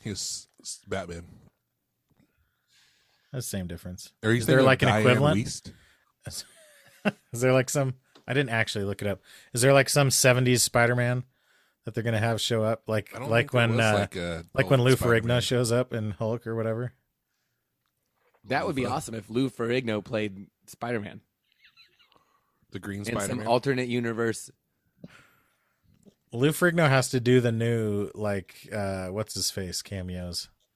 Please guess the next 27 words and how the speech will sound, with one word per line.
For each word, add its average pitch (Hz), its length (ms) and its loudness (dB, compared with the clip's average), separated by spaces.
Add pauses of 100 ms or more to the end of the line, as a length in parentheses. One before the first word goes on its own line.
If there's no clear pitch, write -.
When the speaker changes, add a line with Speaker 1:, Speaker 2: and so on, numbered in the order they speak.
(1400)
Speaker 3:
Okay, 135 240 0
I 101 180 -2
Speaker 2:
Uh, 135 40 2
Speaker 3:
will 170 160 2
say 151 160 -2
this. 135 320 -4 (800)
Look 151 240 0
at 226 80 0
the 208 100 -2
voice 151 480 0
for 135 300 -4 (120)
Into 180 200 -2
the 165 100 -2
Spider-Verse. 113 640 -2 (400)
The 113 140 -4
voices 143 520 -4
for 139 140 -6
the 117 120 -4
different 123 500 -4 (320)
Spider-Men 123 1160 -6 (560)
Speaker 1:
Mm-hmm. 98 260 -12 (1040)
Speaker 3:
is 135 180 -2
kind 165 400 -4
of 147 240 -4 (640)
freaking 123 380 -10
great. 104 320 -4 (140)
So 117 400 -2